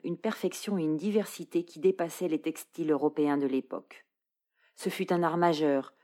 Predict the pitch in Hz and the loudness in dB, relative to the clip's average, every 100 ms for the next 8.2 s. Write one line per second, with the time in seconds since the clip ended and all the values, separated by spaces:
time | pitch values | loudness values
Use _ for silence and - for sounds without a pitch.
0 | _ - 175 180 - 185 190 - 202 202 | _ -4 -2 -2 -6 -8 -8 -4 -4 -4
1 | 175 190 196 165 147 147 160 175 185 - | -8 -6 -4 -2 -2 0 -2 0 -2 -4
2 | - _ 196 156 180 - - 202 190 170 | -20 _ -6 -2 -4 -4 -2 -2 0 0
3 | 147 170 170 156 151 - - - 208 151 | 2 0 -2 -4 -6 -6 -6 0 0 0
4 | 151 151 160 - - - 170 165 156 170 | -4 -2 -2 -4 -20 -10 -4 0 0 -2
5 | - 185 190 175 147 185 196 190 - 160 | -2 -2 0 -2 0 0 -2 -4 -4 -2
6 | 143 - 156 160 _ _ - 170 160 156 | -2 -2 -4 -4 _ _ 0 2 4 2
7 | 147 151 156 151 147 143 139 139 127 127 | 4 2 2 2 2 2 -2 -4 -4 -4
8 | - | -16